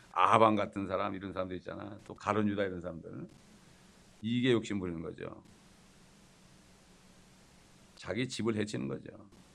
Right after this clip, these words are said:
그래서 그 이스카르 유다에 대한 그 예언이 나오고 시편에 나와요. 그거 뭐라는가 하면은, 어,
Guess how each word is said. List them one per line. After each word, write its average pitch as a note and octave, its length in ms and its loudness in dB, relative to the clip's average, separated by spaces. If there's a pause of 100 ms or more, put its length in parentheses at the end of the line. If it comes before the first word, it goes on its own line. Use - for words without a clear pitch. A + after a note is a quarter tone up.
(180)
그래서 A2 240 -2
그 A2 380 -2 (340)
이스카르 A#2+ 460 4
유다에 A#2 400 8
대한 A#2 380 4
그 G#2+ 160 0
예언이 A2 320 4
나오고 G#2+ 180 4
시편에 G#2 400 -2
나와요. F#2+ 460 -2 (680)
그거 G#2 140 0
뭐라는가 G2 380 2
하면은, A2 400 -2 (460)
어, F2+ 300 -6